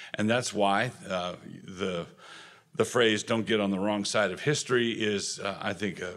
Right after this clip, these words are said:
a phrase or a thought that comes out of a Marxist bent. Marxists have an eschatology. Um, uh, Muslims have an eschatology, not a defined,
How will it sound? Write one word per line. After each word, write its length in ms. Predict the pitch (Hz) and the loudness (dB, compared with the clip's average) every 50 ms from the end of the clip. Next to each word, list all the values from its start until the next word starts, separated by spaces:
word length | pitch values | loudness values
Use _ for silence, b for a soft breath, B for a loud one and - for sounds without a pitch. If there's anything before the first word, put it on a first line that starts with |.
| - - - - | -12 -18 -18 -14
a 180 | 104 101 - - | -14 -14 -14 -14
phrase 480 | - - - 113 110 107 107 101 - | -8 -2 0 2 2 2 0 0 -2
or 140 | 101 95 85 | -4 -4 -4
a 60 | 76 | -6
thought 360 | - - - 113 110 104 - - | -6 -2 0 0 0 0 -2 -6
that 140 | 104 95 | -8 -8
comes 340 | - - 120 110 104 101 87 | -6 -4 -2 -2 -2 -2 -2
out 300 | 104 92 92 92 87 - | -2 0 0 -2 -2 -4
of 340 | - 95 90 90 87 - B B B B B B B B B - | -4 -4 -4 -4 -6 -8 B B B B B B B B B -10
a 220 | - 98 95 92 90 | -4 -2 -2 0 0
Marxist 680 | 90 95 101 104 110 101 - - - 92 87 - - | 0 2 2 2 2 0 -2 -4 -4 -6 -6 -6 -4
bent. 280 | 95 92 80 - - 92 | -4 -4 -4 -4 -6 -4
Marxists 560 | 113 120 131 120 - - 101 85 - - - | 0 0 0 0 -2 -4 -4 -4 -4 -4 -2
have 180 | 113 101 90 87 | -2 -2 -2 -2
an 80 | 92 92 | -6 -6
eschatology. 800 | 87 82 - - 101 - - 85 76 - 85 - - - - - B B B B B B B B B B - | -8 -8 -8 -10 -10 -8 -8 -8 -6 -8 -10 -12 -14 -16 -18 -20 B B B B B B B B B B 0
Um, 300 | 117 113 107 104 101 - - - - b b b b b b b _ _ _ | 0 2 2 0 -2 -4 -8 -14 -20 b b b b b b b _ _ _
uh, 180 | - 117 113 117 | -4 -2 -2 2
Muslims 600 | 135 165 196 196 - - 87 80 - - - - - _ | 2 2 2 2 0 -4 -6 -6 -8 -10 -14 -14 -16 _
have 420 | - - 113 98 95 85 - - - | 0 2 2 2 2 0 -4 -6 -6
an 140 | - 110 107 | -4 -4 -2
eschatology, 800 | 101 107 110 - - - 104 82 98 90 78 80 80 - - 87 | -2 -2 -2 -4 -4 -4 -4 -4 -2 -2 -2 -2 -4 -6 -8 -6
not 200 | 92 110 139 160 | -2 0 0 0
a 40 | 175 | 0
defined, 680 | 147 - 101 - - 117 120 123 127 123 117 110 95 - | -2 -6 -10 -6 -4 -2 -2 0 0 0 0 -2 -2 -4